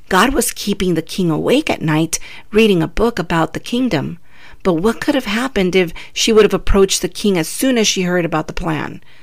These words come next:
The king would not have had the opportunity to read the book,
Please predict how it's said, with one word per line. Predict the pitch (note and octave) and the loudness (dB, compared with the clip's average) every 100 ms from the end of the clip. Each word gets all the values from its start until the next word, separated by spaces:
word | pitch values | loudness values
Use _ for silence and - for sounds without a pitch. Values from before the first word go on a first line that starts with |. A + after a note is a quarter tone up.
| - - - | -20 -20 -4
The | F#3 | -2
king | E3+ - B3 F#3+ F#3 - - - | -2 0 2 4 0 -6 -18 -2
would | F#3 | 2
not | F3 F3+ F#3 | 4 4 2
have | F3 | 0
had | F3 F3 E3+ | -2 -2 -2
the | E3 | -4
opportunity | D3+ D#3 - A#3+ G#3 E3+ E3+ | -2 -4 0 2 2 0 -2
to | - | -4
read | E3 D#3+ | 0 0
the | D3 | -2
book, | D#3 F3 D3+ | 0 0 0